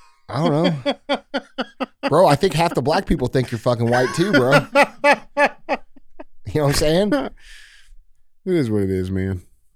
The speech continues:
Speaker 2: Headline number two. Uh, headline number two reads, "Vivek at Trump event. Forty-fifth president will shut down the deep state." Uh, entrepreneur and former twenty twenty-four Republican presidential candidate Vivek Ramaswamy declared former President Donald Trump,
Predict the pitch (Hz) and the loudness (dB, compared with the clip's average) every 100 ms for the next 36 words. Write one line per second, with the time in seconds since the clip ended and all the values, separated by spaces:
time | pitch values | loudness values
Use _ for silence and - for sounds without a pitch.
0 | - 254 294 277 277 262 285 269 240 320 | 0 4 6 8 6 8 6 6 4 8
1 | 349 269 - - - _ _ _ _ _ | 8 8 2 -18 -20 _ _ _ _ _
2 | _ - - - 139 139 160 165 165 151 | _ -20 -8 0 2 6 6 6 2 4
3 | 180 190 220 175 - - _ - - - | 6 8 8 6 0 -10 _ -20 -20 -20
4 | _ - 156 202 240 226 220 180 - 233 | _ -2 4 6 6 6 2 2 4 6
5 | 240 202 180 269 233 - - - - - | 6 4 8 8 6 2 -16 -20 -20 -20
6 | - 160 175 175 190 185 - 196 196 185 | -8 0 0 2 4 4 4 6 8 8
7 | 185 185 156 139 - 208 214 175 190 202 | 4 4 4 2 4 4 4 4 4 6
8 | 202 147 131 196 214 - 185 196 - _ | 4 2 4 2 2 0 4 4 2 _
9 | _ _ _ _ _ _ _ _ _ 123 | _ _ _ _ _ _ _ _ _ 0
10 | 123 120 202 156 196 208 196 165 208 202 | 2 4 4 6 8 8 8 6 4 4
11 | 196 180 208 214 208 202 185 185 190 175 | 2 0 0 0 2 0 2 4 4 4
12 | 147 190 185 185 180 160 196 180 185 175 | 4 4 4 2 2 4 4 4 2 0
13 | 170 180 175 165 147 143 147 180 - 139 | 0 2 2 0 0 -2 2 0 -2 0
14 | 165 165 139 - 170 170 156 151 170 156 | 2 2 -2 0 2 2 2 0 2 0
15 | - 190 269 226 208 190 190 180 180 139 | 0 0 0 4 4 4 2 2 0 -2
16 | - 226 185 143 | 0 2 4 2